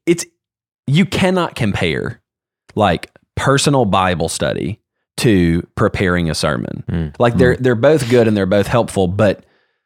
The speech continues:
Speaker 1: the level of labor that goes into preparing a sermon for, for the people is just, it's just extra. It's more, it's ordered. Like, there's just a lot that goes into it. And so,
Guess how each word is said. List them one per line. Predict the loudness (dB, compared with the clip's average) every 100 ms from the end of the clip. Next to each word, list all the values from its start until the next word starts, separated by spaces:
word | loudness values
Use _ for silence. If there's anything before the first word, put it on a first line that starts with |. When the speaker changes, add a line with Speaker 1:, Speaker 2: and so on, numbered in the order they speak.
| _ -4
Speaker 1:
the | 0 0
level | 2 2 4 4 2
of |
labor | 2 2 2 2 0
that | -2 -2
goes | 0 0 0
into | -2 -2 -2
preparing | -4 -2 0 0 -2
a | -4
sermon | -2 -2 -2 -4
for, | -4 -4 -2 -4 -4
for | -2 -2
the | -4 -6
people | -6 -4 -4 -2 -4 -6 -10 _ _ _
is | -2 -2
just, | -2 2 2 0 -6 -4
it's | -4 -4
just | 0 0 0 -2
extra. | -4 -4 -6 -6 -6
It's | -6 -4
more, | -2 0 2 2 2 0 -4 _ _ _
it's | -8 -8 -4
ordered. | 0 2 4 4 2 0 -8 -6
Like, | -6 -4
there's | -4 -2
just | -2 0
a |
lot | 0 0 0 -2
that | -4
goes | -2 -2 -2
into | -4 -2 0
it. | 0 -2
And | -2
so, | 0 2 0